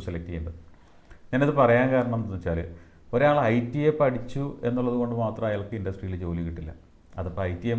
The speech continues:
മാത്രമൊന്നുമല്ല, എഞ്ചിനീയറിംഗ് കഴിഞ്ഞാലും എം ബി ബി എസ് കഴിഞ്ഞാലും അയാൾ ആ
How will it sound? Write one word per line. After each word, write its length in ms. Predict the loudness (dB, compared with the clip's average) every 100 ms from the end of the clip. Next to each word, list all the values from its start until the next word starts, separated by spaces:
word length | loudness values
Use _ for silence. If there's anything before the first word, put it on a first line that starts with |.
| 0
മാത്രമൊന്നുമല്ല, 500 | 0 -2 0 -2 -4 -4 -2
എഞ്ചിനീയറിംഗ് 460 | 0 2 2 0 0
കഴിഞ്ഞാലും 400 | 0 0 0 -4 -10 -18 -12 -4
എം 60 | 0 2
ബി 60 | 0
ബി 60 | 0
എസ് 120 | 0 0
കഴിഞ്ഞാലും 420 | 0 0 0 -2 -10 -16 -2
അയാൾ 160 | 2
ആ 40 | 2